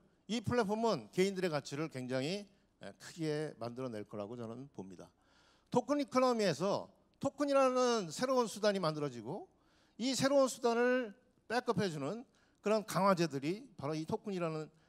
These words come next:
어, 형태를 통해서, 어, 사람의 그 행동을, 어, 좀 더 좋은 방향으로 강화시킬 겁니다. 그래서 사실은 이 토큰 이코노미에서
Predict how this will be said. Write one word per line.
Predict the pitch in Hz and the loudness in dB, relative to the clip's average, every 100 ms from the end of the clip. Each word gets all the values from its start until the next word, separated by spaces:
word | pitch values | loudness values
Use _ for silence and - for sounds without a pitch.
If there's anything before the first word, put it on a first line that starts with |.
| _ - | _ -12
어, | 120 123 123 | -6 -6 -6
형태를 | 180 170 170 | -8 -6 -6
통해서, | 156 147 120 165 269 _ | -4 -6 -4 -6 -8 _
어, | - 107 | -14 -12
사람의 | - 156 170 180 190 - _ _ - | -4 -2 0 0 -2 -6 _ _ -14
그 | 123 113 107 107 | -10 -8 -10 -10
행동을, | 190 190 139 131 208 - | -10 -6 -6 -6 -8 -14
어, | - 92 95 - _ _ | -16 -16 -16 -20 _ _
좀 | - 151 | -14 -8
더 | 175 | -8
좋은 | - 156 165 160 | -4 -4 -4 -8
방향으로 | 143 131 120 120 185 254 _ _ _ | -10 -10 -10 -10 -12 -14 _ _ _
강화시킬 | - 135 127 - - | -12 -8 -8 -10 -16
겁니다. | 90 90 - | -20 -20 -8
그래서 | - 220 214 220 107 _ _ _ _ | 0 0 2 0 0 _ _ _ _
사실은 | - 233 269 | -2 -2 0
이 | 262 262 | -2 0
토큰 | 285 294 285 302 | 0 0 -2 -2
이코노미에서 | - 247 233 214 196 170 220 135 | -2 0 0 0 0 0 0 0